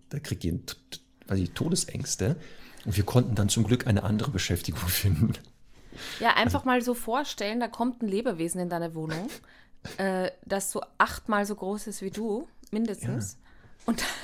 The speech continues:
Speaker 2: <laughs> und dann einfach gemütlich weiterleben. Und dann,
Speaker 1: Ja.
Speaker 2: by the way, noch ein Raubtier sein. Ah, ja.
Speaker 1: Ja, das,
Speaker 2: Aber
Speaker 1: nee,
Speaker 2: gut,
Speaker 1: glaub
Speaker 2: es,
Speaker 1: ich
Speaker 2: es
Speaker 1: nicht.
Speaker 2: gibt ja viele Beispiele, wo das gut funktioniert alles, aber ich find's halt,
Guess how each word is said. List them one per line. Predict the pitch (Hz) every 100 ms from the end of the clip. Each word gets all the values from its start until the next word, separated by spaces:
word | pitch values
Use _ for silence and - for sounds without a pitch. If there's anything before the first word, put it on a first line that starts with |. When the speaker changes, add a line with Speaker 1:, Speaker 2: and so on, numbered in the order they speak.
| 285
Speaker 2:
<laughs> | - - - -
und | 214 202
dann | 208
einfach | 196 220 220 -
gemütlich | 214 233 220 170
weiterleben. | 165 170 160 156 165 - - -
Und | - 220
dann, | 214 233 233 - -
Speaker 1:
Ja. | 98 90 - 120
Speaker 2:
by | 185 196
the | 220
way, | 208
noch | 208 202
ein | 196
Raubtier | 175 185 - 165
sein. | 160 147 156 - -
Ah, | - 240 262 269 - -
ja. | 175
Speaker 1:
Ja, | 98 - -
das, | - -
Speaker 2:
Aber | - 196
Speaker 1:
nee, | -
Speaker 2:
gut, | 160 -
Speaker 1:
glaub | -
Speaker 2:
es, | 190
Speaker 1:
ich | -
Speaker 2:
es |
Speaker 1:
nicht. | 202
Speaker 2:
gibt | 226 214
ja | 202
viele | 202 190
Beispiele, | 147 160 - 160 160
wo |
das | 151 -
gut | 190 -
funktioniert | 196 - 190 180 180 -
alles, | 165 165
aber | - 170
ich | 170
find's | 175 180
halt, | - 135 -